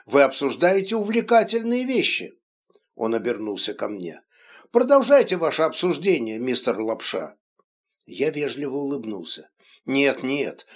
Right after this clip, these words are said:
вы и так ждали слишком долго. Какие у вас проблемы?»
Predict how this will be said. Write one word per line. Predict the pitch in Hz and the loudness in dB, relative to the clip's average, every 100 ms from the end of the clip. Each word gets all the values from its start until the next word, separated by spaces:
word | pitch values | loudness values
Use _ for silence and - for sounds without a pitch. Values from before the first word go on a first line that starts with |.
| - | -10
вы | 113 143 | 0 2
и | 131 | 4
так | 196 147 | 2 2
ждали | 120 120 127 117 | 0 2 2 2
слишком | - 120 - 120 | -2 -2 0 0
долго. | 107 117 95 95 - _ _ _ - | 0 0 -2 -8 -18 _ _ _ -8
Какие | - 269 285 294 | 2 2 4 4
у | 190 | 4
вас | 156 - | 4 0
проблемы?» | - 151 139 107 80 78 | -2 0 -2 -6 -8 -14